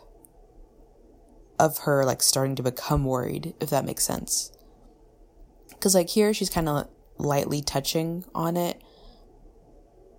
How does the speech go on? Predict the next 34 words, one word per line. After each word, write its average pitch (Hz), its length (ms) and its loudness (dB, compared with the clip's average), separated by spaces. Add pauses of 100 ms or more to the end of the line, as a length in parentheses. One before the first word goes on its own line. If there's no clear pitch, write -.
(120)
but - 180 4
later 226 240 4
in 190 100 2
the - 80 -2
episode, 135 400 2
she 151 140 -2
gets, 139 300 0
like, 117 180 0
super, 123 800 0 (480)
like, - 240 -2
onto 139 260 2
him 139 160 0
about, 131 260 0
like, - 220 -6
"You 226 60 2
need 247 120 4
to 185 80 -4
talk, 226 520 0
you 190 60 0
need 196 240 -4
to 170 340 -2 (600)
express - 560 0
your 170 100 -4
grief, 214 360 -2
da, 180 120 -2
da, 170 100 -4
da." 185 360 -2 (580)
I 165 40 2
think 208 120 0
this 208 140 2
was 165 140 0
a 151 40 0
good 147 240 0
intro 139 600 -2